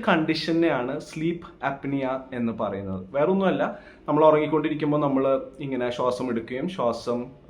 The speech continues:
വെളിയിലേക്ക് വിടുകയും ചെയ്യും. ഇത് നമ്മുടെ ബോഡീനെ കൊണ്ട് ചെയ്യിപ്പിക്കുന്നത് നമ്മുടെ ബ്രെയിനാണ്. എന്നാൽ ചില സിറ്റുവേഷൻ വരുമ്പോ പെട്ടെന്ന് ശ്വാസം എടുക്കാതെ ഇങ്ങനെ ഡെഡ് ആയിട്ട് ഇരിക്കുന്ന പോലെ തോന്നും. അത് നമുക്ക് ആർക്കും, നമുക്ക് സ്വന്തം മനസ്സിലാവൂല. കൂടെ കിടക്കുന്ന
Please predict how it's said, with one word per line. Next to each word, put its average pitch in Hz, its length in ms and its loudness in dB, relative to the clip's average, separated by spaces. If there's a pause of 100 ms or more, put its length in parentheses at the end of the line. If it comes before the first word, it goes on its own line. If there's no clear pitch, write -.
വെളിയിലേക്ക് 120 480 -2
വിടുകയും 113 280 0
ചെയ്യും. 110 200 -8 (400)
ഇത് 170 120 2 (180)
നമ്മുടെ 165 360 4
ബോഡീനെ 156 340 6
കൊണ്ട് 170 220 2
ചെയ്യിപ്പിക്കുന്നത് 151 560 0
നമ്മുടെ 123 260 0
ബ്രെയിനാണ്. 110 400 0 (380)
എന്നാൽ 202 180 2 (120)
ചില 226 100 8 (160)
സിറ്റുവേഷൻ 196 460 4
വരുമ്പോ 156 280 2 (320)
പെട്ടെന്ന് 143 400 0 (220)
ശ്വാസം 131 500 0 (420)
എടുക്കാതെ 127 420 -2
ഇങ്ങനെ 127 220 -2 (600)
ഡെഡ് 143 280 0
ആയിട്ട് 143 300 0
ഇരിക്കുന്ന 127 340 -4
പോലെ 120 220 0 (220)
തോന്നും. 101 260 -4
അത് 147 160 -2
നമുക്ക് 143 260 2
ആർക്കും, 156 320 4 (140)
നമുക്ക് 147 260 -2
സ്വന്തം 170 360 2
മനസ്സിലാവൂല. 147 580 2 (640)
കൂടെ 196 320 6
കിടക്കുന്ന 180 400 2